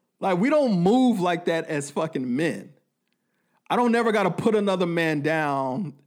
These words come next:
in order for me to look good. I, I mean, in order to give myself a better light in front of a fucking female. That shit is crazy, man. That shit is crazy. And fellas, man,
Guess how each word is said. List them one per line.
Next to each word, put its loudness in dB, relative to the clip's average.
in -2
order 2
for -6
me 0
to -2
look -2
good. 0
I, -6
I -2
mean, -2
in -2
order 0
to -4
give -4
myself -4
a -2
better -2
light -2
in -6
front -6
of -8
a -6
fucking -8
female. -8
That -2
shit -2
is -4
crazy, -2
man. -6
That -6
shit 2
is 0
crazy. -2
And -8
fellas, -2
man, -6